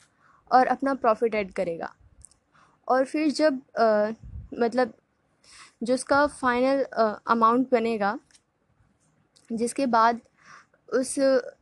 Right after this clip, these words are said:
गुड्स की जो, अ, वैल्यू है वो नहीं बढ़ सकती है, मतलब सेल्स प्राइस जो है उसका नहीं बढ़, बढ़ सकता है। तो उस पे जब वो, अ, कस्टमर को बेचेगा तो कस्टमर के ऊपर दो दो टैक्सेस का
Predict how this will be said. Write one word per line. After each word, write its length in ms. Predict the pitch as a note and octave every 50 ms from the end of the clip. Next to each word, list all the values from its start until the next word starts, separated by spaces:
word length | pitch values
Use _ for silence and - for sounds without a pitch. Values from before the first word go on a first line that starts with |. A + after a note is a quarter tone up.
| _ _ _ _ _ _ _ _ _ _ - _ _ _ A#3
गुड्स 440 | A#3+ G#3 B3 B3 A3+ - - - B3+
की 260 | - - C4+ C4 B3+
जो, 220 | A#3 C4+ C4+ C4+ C4
अ, 280 | - - G#3 G#3+ G#3
वैल्यू 400 | G#3 G3+ A3 G#3+ A3+ A#3+ B3+ C4
है 100 | B3+ B3+
वो 120 | C4+ C#4 C4+
नहीं 180 | C4 A#3+ B3
बढ़ 140 | C4 A#3+ A#3+
सकती 320 | A#3 A3+ G3 - _ -
है, 140 | G#3+ A3 A3+ A3+
मतलब 160 | A3+ A3+ B3 B3
सेल्स 360 | - - A#3 A3+ A#3+ A#3 -
प्राइस 280 | - B3 A#3 A#3+ A#3
जो 80 | G#3 A#3+
है 60 | A#3+
उसका 200 | A#3+ - - C4
नहीं 160 | B3 A3+ A#3
बढ़, 260 | A#3 A#3 A3 - - G3+
बढ़ 180 | F#3+ G#3 G#3
सकता 320 | G#3 - G3+ - _ G#3 G3
है। 120 | G#3+ C#4+ - _ _ _ - - - _ _ - - - _ _ _ _ _ _ _ _ _ -
तो 120 | C#4+ D4
उस 360 | C#4+ - - - A3 B3+ -
पे 180 | - - D#4 D4+
जब 200 | C4 D4 D4 C4+ C#4
वो, 140 | D4 D4 D#4
अ, 680 | D#4 - - - - A3 A3+ G#3+ G#3+ G#3+ G#3+ A3 A3+ A3+ - - - - -
कस्टमर 460 | C4 B3+ - - C4 B3+ C4 C4+ C4
को 120 | - D#4
बेचेगा 520 | B3 G#3+ A#3 A3+ A3+ - B3+ A#3 A3 G#3+ A3+
तो 140 | - C4+
कस्टमर 540 | C4+ - C4 - - - C4 B3+ C4+ C#4+ C#4+
के 120 | C4+ D4+ C#4+
ऊपर 400 | C#4 B3 - - G#3+ G#3+ A3+ - _ _ _ _ _ _ _ -
दो 220 | A3+ B3 B3+ C4
दो 140 | A3 C#4 -
टैक्सेस 520 | A3+ B3+ A#3 A3+ - - B3 A#3+ A#3 -
का 200 | - - C4+ C#4